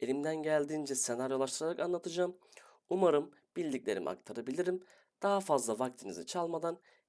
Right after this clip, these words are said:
Ignite'la başlayalım. Videonun geri kalanını anlayabilmemiz için şu senaryoyu iyi idrak etmiş olmamız lazım.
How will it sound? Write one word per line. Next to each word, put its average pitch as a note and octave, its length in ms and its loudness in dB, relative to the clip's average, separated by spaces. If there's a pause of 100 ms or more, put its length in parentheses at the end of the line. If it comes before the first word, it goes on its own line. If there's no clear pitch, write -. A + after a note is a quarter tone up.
(140)
Ignite'la D3 600 2
başlayalım. G#2 460 0 (1300)
Videonun F3+ 320 -2
geri E3+ 200 -4
kalanını A#2 560 -2
anlayabilmemiz A#2+ 600 -4
için F3+ 200 -8
şu - 160 -16
senaryoyu A#2+ 460 -4
iyi A#2+ 280 -8
idrak G#2 280 -8
etmiş - 260 -12
olmamız F2+ 360 -12
lazım. E2+ 360 -12